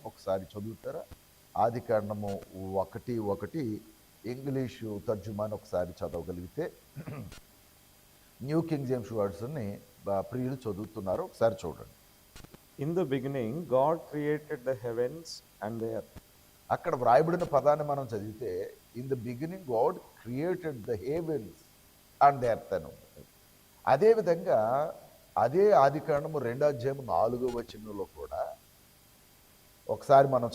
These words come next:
Speaker 1: చదివినట్లయితే, రెండో అధ్యాయం నాలుగో వచనాన్ని కూడా మనం చదివినట్లయితే,
Speaker 2: "This is the history of the heavens and the earth when they were created in the day that the Lord God made the earth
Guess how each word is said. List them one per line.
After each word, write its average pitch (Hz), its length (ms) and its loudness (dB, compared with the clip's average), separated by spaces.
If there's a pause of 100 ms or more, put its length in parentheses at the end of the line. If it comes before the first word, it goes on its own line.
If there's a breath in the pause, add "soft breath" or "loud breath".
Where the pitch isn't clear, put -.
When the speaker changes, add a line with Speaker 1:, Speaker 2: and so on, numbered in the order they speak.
Speaker 1:
చదివినట్లయితే, 92 800 -4 (720)
రెండో 117 240 2
అధ్యాయం 110 380 2
నాలుగో 107 380 4
వచనాన్ని 101 500 -2
కూడా 101 160 -4
మనం 95 220 -4 (100)
చదివినట్లయితే, 87 760 -8 (1000)
Speaker 2:
"This 127 100 -4
is 175 200 -2
the 165 180 8
history 147 640 -2 (160)
of 123 100 0 (180)
the 117 80 6 (100)
heavens 127 400 0 (420)
and 110 240 -2
the 110 100 -2
earth 127 400 -2 (720)
when 127 120 0
they 147 120 4
were 143 160 2 (140)
created 147 500 2 (280)
in 123 100 -6
the 123 180 4
day 135 300 2 (320)
that 120 260 2
the 120 140 2 (100)
Lord 151 220 4
God 139 320 2
made 123 380 -2
the 123 340 4
earth 123 120 -6